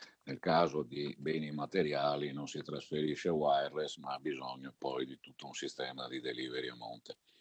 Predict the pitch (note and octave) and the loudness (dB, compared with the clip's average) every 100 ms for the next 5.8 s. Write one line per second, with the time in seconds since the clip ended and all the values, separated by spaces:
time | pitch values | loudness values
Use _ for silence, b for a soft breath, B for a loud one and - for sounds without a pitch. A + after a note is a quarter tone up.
0 | B B B B B _ - E3+ C#3 C#3+ | B B B B B _ 6 8 8 8
1 | C3+ A#2+ C#3 B2 F#2 E2 E2 D#2+ D#2 D2+ | 8 8 6 8 6 4 0 0 -2 -2
2 | D2 D2 - B2+ - F#2+ F#2 E2 A#2 A#2+ | -4 -6 0 0 4 2 2 2 4 6
3 | A#2+ A2+ G#2+ F2+ - - F#2 F#2+ F2 G#2+ | 6 6 8 6 4 -8 -8 -4 -2 2
4 | G#2+ - F2 D#2+ D2+ D#2 E2+ E2 D#2 F#2+ | 2 2 -2 -2 -2 -4 -4 -4 -4 -4
5 | F2+ E2 D2+ C#2+ C#2 - A#2+ C#3 | -4 -2 -4 -6 -10 -2 0 0